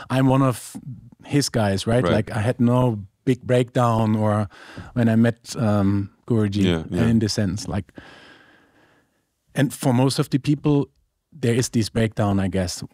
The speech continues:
Speaker 1: Like Stefano
Speaker 2: Things fall
Speaker 1: said, for
Speaker 2: apart.
Speaker 1: example, he was a dentist and then he just, he drops everything and, and then he moves into, into something which is super unknown. I was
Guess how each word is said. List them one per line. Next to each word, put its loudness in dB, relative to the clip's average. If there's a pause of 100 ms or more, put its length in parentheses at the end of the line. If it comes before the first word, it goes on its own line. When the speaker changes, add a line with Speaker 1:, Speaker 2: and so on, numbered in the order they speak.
(380)
Speaker 1:
Like -6 (340)
Stefano 0
Speaker 2:
Things 0
fall 2
Speaker 1:
said, 0
for 0
Speaker 2:
apart. 0
Speaker 1:
example, 0
he 2
was 0
a 0
dentist 0
and 2
then 0
he 0
just, -4 (160)
he -4 (160)
drops -2
everything 2
and, 0
and 2
then 2
he 2
moves 2
into, 2
into 0
something 0
which -2
is -2 (420)
super -2
unknown. -2 (640)
I -2
was 0